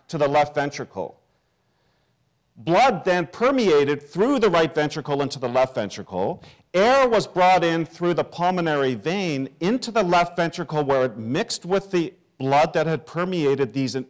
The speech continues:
imaginary invisible pores, which we now know don't exist. And the blood-air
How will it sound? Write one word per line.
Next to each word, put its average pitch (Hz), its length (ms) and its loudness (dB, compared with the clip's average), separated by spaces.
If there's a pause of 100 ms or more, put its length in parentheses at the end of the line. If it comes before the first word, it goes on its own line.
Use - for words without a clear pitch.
imaginary 151 920 -2
invisible 135 540 -2
pores, 104 500 -6
which 120 200 -10
we 120 100 -4
now 131 300 -2
know 120 220 -4
don't 113 300 -6
exist. 92 560 -10 (360)
And 156 180 -2
the 151 60 0
blood-air 190 840 2